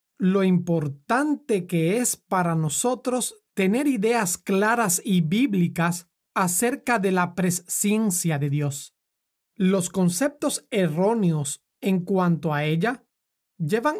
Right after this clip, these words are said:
inevitablemente a las más deshonrosas ideas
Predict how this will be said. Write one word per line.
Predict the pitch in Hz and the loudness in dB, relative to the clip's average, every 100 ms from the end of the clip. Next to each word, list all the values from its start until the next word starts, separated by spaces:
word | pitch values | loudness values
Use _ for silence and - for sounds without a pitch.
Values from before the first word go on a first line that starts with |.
| 381 | -2
inevitablemente | 220 208 185 170 139 202 226 233 202 185 196 233 185 220 233 - | 0 2 2 0 0 0 0 0 2 2 2 0 -2 -4 -4 -2
a | 185 | 0
las | 170 143 - | 0 -2 0
más | 175 170 220 233 - - | 2 2 2 -2 -6 -2
deshonrosas | 175 180 175 185 175 165 185 240 233 240 - - | 0 2 0 2 2 2 0 -2 -2 -2 -4 -4
ideas | 180 170 214 247 226 - | -2 0 0 0 -2 -8